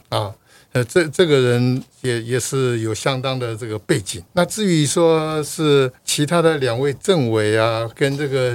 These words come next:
军纪委啊，那个都是十二、十九大，呃，就已经上来了，所以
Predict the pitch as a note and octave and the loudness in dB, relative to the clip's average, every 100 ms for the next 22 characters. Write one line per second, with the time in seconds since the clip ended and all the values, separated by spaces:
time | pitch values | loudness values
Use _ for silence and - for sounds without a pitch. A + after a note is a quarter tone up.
0 | A#2 - E3 - E3 A2 G2 F#2+ A#2+ D3 | -4 -2 0 2 0 2 0 -2 -4 2
1 | C#3 C3+ C3 D3+ C3 A#2 A2+ A2 G#2+ - | 2 4 2 2 2 4 2 2 -2 -8
2 | _ - - C3 C#3 F3+ E3+ C#3+ C3+ - | _ -8 -4 -2 -2 0 0 0 -4 -6
3 | E3 D3+ A2+ D3+ A#2+ - _ _ - A#2+ | -8 -4 -2 -2 -4 -10 _ _ -6 -2
4 | A#2 - C#3+ B2 G#2 G#2+ G#2+ - G#2+ F2+ | -2 0 0 0 -2 -4 -4 -2 -4 -8
5 | F#2 F2 C#3 C3 A#2+ | -14 -6 0 2 2